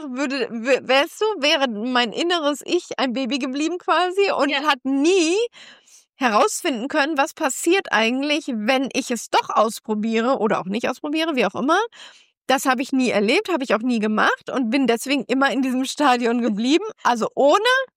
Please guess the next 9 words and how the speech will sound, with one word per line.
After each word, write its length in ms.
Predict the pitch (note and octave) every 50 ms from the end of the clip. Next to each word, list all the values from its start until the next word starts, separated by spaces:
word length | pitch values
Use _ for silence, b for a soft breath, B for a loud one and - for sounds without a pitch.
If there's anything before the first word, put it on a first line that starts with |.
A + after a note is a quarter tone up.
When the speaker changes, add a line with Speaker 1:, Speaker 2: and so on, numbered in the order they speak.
| _ _
Speaker 1:
geht 220 | - B3+ C4+ -
auf 100 | - B3 A#3 A3
gar 200 | F#3+ A3 G3 F#3+
keinen 240 | F#3+ - F3+ F3 F3
Fall. 400 | F3 - - - - - - - - - - -
Speaker 2:
Also 320 | - A#3+ C4 C#4+ B3 C#4
du 180 | B3 A3 A#3 G3+
warst 340 | A#3 A#3+ A#3 - - - - - _ _
in, 580 | - A3 A3 A3+ A#3 A#3+ A#3 G3+ - G3 C#3